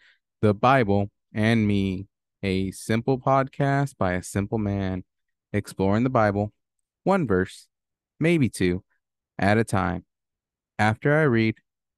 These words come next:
I'll give my thoughts. And after that, I'll be doing the salvation prayer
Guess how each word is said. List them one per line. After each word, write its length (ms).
I'll 180
give 220
my 160
thoughts. 540
And 200
after 360
that, 320
I'll 200
be 160
doing 320
the 80
salvation 600
prayer 360